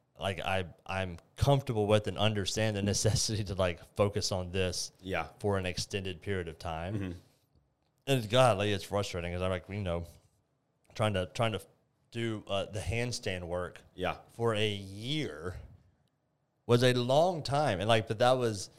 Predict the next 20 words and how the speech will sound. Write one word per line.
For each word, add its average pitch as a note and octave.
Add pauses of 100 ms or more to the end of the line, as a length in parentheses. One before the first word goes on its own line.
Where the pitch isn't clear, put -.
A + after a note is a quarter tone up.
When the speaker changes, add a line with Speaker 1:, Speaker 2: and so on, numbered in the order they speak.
(420)
Speaker 1:
that's C3+
what A#2+
it -
took C#3+
for G#2+
me G#2+
to A2
get G2+
good A#2
at G2
handstands G#2 (320)
was G2 (840)
multiple C3+
days B2+
a G#2+
week B2+
for A2
an A#2+
entire A#2
year. A2+